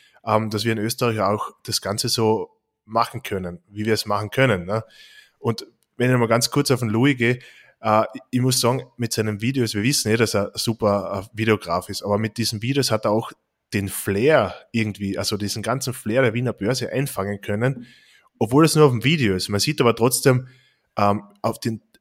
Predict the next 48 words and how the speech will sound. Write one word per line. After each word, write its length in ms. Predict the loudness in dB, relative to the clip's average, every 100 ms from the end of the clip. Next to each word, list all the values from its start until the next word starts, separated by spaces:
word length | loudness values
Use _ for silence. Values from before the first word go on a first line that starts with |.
| _
durch 160 | -2 0
den 160 | -2 -2
Char-, 400 | 0 2 2 0
durch 180 | -4 -4
die 140 | -4
Charts, 380 | -2 0 0 -2
was 140 | -2
man, 180 | -2 -2
was 100 | -4
man 140 | -2
in 100 | 0
der 180 | 0 0
Lobby, 360 | 2 2 2 -2
in 80 | 0
der 100 | 0
Eingangshalle 540 | 0 -2 -4 -4 -4
sieht 280 | -6 -8 -6
oder, 320 | -2 -2 -2 -8 -20 _ _
äh, 300 | -2 -2 -2 -4
die 80 |
ganzen, 340 | 0 0 0 -6 _
die 100 | -6
Videoführung. 640 | -4 0 0 0 -2 -2 -2
Und 60 |
man 140 | -4 -2
sieht 280 | -2 0
auf 100 | 0
jeden 140 | 2 0
Fall, 480 | 4 4 4 -2 -14 -16 _ _ -6
also 180 | -4
man 160 | 0 0
spürt 400 | 0 2 2 4
ein 60 | 0
bisschen 220 | 0 0
den 140 | -2
Flair 300 | -2 -2 -2
von 120 | 0
der 80 | -4
Wiener 200 | -2 -2
Börse 360 | -2 -2 -2 -2
und 140 | -4
das 360 | -2 -2 -2 -4
Ganze 300 | -2 -2 -2
einzufangen 560 | -2 -4 -6 -4 -4 -2
war 120 | -4
wirklich 400 | -4 -6 -8 -10 -2
cool 240 | 4 4 4
und, 400 | -2 -8 -10